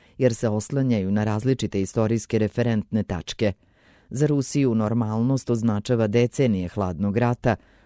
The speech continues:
u kojima je ona imala status poštovane velike sile koja je konsultovana o svim međunarodnim problemima,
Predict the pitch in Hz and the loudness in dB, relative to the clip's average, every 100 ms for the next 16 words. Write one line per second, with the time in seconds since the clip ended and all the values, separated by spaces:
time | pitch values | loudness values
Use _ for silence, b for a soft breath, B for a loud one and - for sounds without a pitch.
0 | b 131 120 110 107 107 104 101 104 107 | b -2 2 2 4 2 2 2 2 2
1 | 107 107 104 - 110 101 107 98 - 123 | 2 2 0 -2 -2 -2 -4 -6 -2 -2
2 | - - 95 95 98 113 101 - 101 - | -2 -4 -2 -2 0 0 0 -2 -4 -2
3 | 147 156 123 - b b b 175 185 160 | 0 2 0 -2 b b b 0 2 2
4 | 113 143 156 165 190 170 151 143 127 110 | 2 0 -2 -2 -2 0 0 2 2 0
5 | 98 165 214 147 110 107 107 98 110 113 | -2 0 0 2 2 0 0 0 0 2
6 | 113 127 117 127 131 147 123 | 2 2 2 2 2 2 0